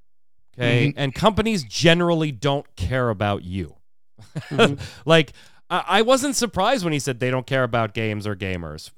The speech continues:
Speaker 1: No.
Speaker 3: Me neither. That's like every, that's like ninety percent of all game
Speaker 1: As,
Speaker 3: companies.
Speaker 1: right, as a
Speaker 2: Mm-hmm.
Speaker 1: company, they care about making money.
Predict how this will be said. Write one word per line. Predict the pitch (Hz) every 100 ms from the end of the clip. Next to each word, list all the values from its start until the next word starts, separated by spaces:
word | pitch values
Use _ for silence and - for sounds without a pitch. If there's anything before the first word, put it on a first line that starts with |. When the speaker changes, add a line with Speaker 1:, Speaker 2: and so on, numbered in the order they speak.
| 131 156
Speaker 1:
No. | 190 185 131
Speaker 3:
Me | 151
neither. | 156 143
That's | 143 147
like | 147
every, | 143 143 147
that's | 147 156
like | 139
ninety | 147 147 139
percent | 139 147 143
of | 135
all | 139
game | 131 139
Speaker 1:
As, | 180 190
Speaker 3:
companies. | 131 127 139
Speaker 1:
right, | 180 147
as | 131 160 180
a |
Speaker 2:
Mm-hmm. | 131 117
Speaker 1:
company, | 180 190 214 214
they | 180
care | - 190
about | 175 156
making | 151 131 120
money. | 113 120 85 -